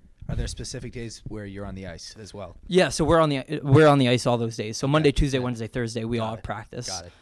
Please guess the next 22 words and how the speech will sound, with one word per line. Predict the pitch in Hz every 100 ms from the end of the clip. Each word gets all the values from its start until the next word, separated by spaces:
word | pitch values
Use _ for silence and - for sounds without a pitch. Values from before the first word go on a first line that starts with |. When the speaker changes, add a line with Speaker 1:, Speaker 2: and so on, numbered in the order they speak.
| _ _ _
Speaker 2:
Uh, | 120 123 120
and | 143
we, | 151 151
we | 151 147
kinda | 170 147
tailor | 127 160 143 131
that | 123
off | 120 117 113 -
towards | - 127 120 113 107
Wednesday, | 123 123 117
Thursday | 113 123 120 120
because | 117 120 117
we | 120
play | - 123
Friday, | - 127 131 156
so | - 120 113
practices | - 117 113 117 - 117
aren't | 117 117
as | 113
long. | 117 120 127
They're | 117
only | 117 117 117 113 113